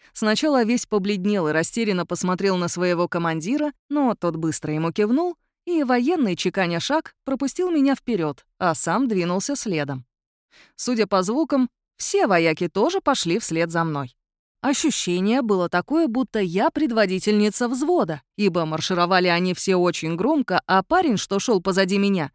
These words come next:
тихонько подсказывал направление. Из-за происходящего я не сразу обратила внимание на сам коридор, но когда мы уже дошли до лестницы, по которой мне предстояло спуститься, судя по подсказкам военного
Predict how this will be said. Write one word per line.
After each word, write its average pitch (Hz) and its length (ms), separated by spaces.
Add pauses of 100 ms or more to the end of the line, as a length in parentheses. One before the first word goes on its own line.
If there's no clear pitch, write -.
(260)
тихонько 262 540
подсказывал 196 640
направление. 156 800 (680)
Из-за 165 220
происходящего 170 920 (300)
я 208 220
не 208 120
сразу 226 340
обратила 214 420
внимание 208 480
на 208 160
сам 208 240
коридор, 254 580 (420)
но 349 200
когда 214 340
мы 175 140
уже 170 160
дошли 180 320
до 196 140
лестницы, 156 560
по 151 100
которой 180 360
мне 175 180
предстояло 170 540
спуститься, 190 800
судя 151 360
по 147 180
подсказкам 170 580
военного 151 600